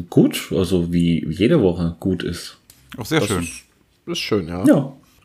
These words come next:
Speaker 2: Und wie gut
Speaker 3: Ja,
Speaker 2: war
Speaker 3: bei
Speaker 2: die Woche so? Warum war die gut?
Speaker 1: Ja, die, <laughs> die war, <laughs> die war, die war halt gut.
Speaker 3: Ach, deswegen.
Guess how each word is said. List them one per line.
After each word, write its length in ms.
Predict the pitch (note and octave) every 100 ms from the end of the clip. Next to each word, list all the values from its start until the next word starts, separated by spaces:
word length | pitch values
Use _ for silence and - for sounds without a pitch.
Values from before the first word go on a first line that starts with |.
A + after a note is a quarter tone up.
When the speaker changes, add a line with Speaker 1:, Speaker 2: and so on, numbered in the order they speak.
| _
Speaker 2:
Und 320 | - B2 -
wie 100 | C3 B2+
gut 100 | A#3
Speaker 3:
Ja, 60 |
Speaker 2:
war 80 | E3+ C#3 C#3+
Speaker 3:
bei 100 | C#3
Speaker 2:
die 60 |
Woche 220 | D3+ D#3+ C#3+
so? 200 | D#3 C3
Warum 460 | A2 A2+ E3+ G3+
war 140 | B2 B2
die 80 |
gut? 320 | B2+ D#3+ - - _ - - _ _ _ - - - -
Speaker 1:
Ja, 300 | C3 B2 G2 - -
die, 160 | A2 B2 - - A3+ - -
<laughs> 540 | E3 D3 B2+ A2+ A#2
die 140 | A#2 D3
war, 80 | - - - - C#5
<laughs> 460 | - F4 - D4 -
die 220 | - D#3
war, 360 | B2 A2 - - D3 D3
die 180 | E3 B2+
war 180 | A2+ F#2+
halt 220 | F#2+ -
gut. 440 | B3 D4 E3+ - A2+ G#2+ - - - - - - _ _ - G#2+ G2+ E2+ F2+
Speaker 3:
Ach, 140 | G2+
deswegen. 500 | B2+ B2 F2 E2+